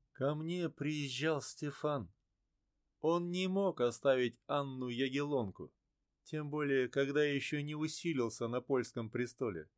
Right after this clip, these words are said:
Я не устояла перед напористым трансильванцем. У него не было детей,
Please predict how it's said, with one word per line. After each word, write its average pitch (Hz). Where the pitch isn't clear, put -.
Я 135
не 139
устояла 143
перед 113
напористым 113
трансильванцем. 110
У 165
него 202
не 208
было 135
детей, 123